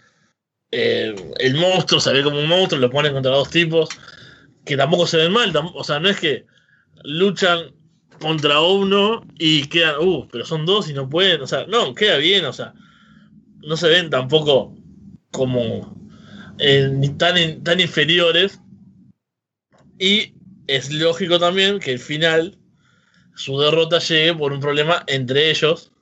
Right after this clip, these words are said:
que también tienen la rivalidad, así que es aún más razonable. Y me gustó, me gustó también cómo, cómo ese parece, como decíamos, parece un botch, pero en realidad era parte de lo que tenía que pasar. Y también muy bueno el,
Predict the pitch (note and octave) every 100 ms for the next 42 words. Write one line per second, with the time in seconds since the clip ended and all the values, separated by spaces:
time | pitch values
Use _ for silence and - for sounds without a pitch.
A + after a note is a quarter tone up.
0 | _ _ _ _ - F#3+ D#3 C#3 C#3 B2+
1 | A#2+ A#2+ B2 B2+ D#3+ D3+ C3+ A#2+ G#2+ -
2 | - G#2 C#3+ C#3 E3+ G3 D#3 - C3 B2
3 | A#2+ C3 D3 D3 C#3+ D#3+ - _ _ _
4 | _ _ _ _ _ _ _ _ _ D#3
5 | D#3 D3+ C#3+ C#3 C3+ C3 C3 C3 C#3 D#3
6 | A3 G3 F3 F3 A#3+ A3+ A3 G#3 G3+ -
7 | - F3+ F#3+ F#3 D#3+ B2+ - - C#3 E3
8 | F#3 F3 C#3 - _ _ _ - C#3 C#3+
9 | F3 D3+ C3+ D#3 D3 F3+ F#3 - - -
10 | B2 A#2 A#2 A#2+ C#3 D3+ A#2 _ _ _
11 | _ _ _ - C#3 B2 A#2+ D#3+ D#3+ C3+
12 | B2+ B2 A#2 C3 C#3+ C#3 C#3 F3+ F#3 G#3
13 | _ _ _ _ _ _ - E3 D3 D3
14 | F#3 C#3 F3 E3 F3 F3 C3 A2+ G#2+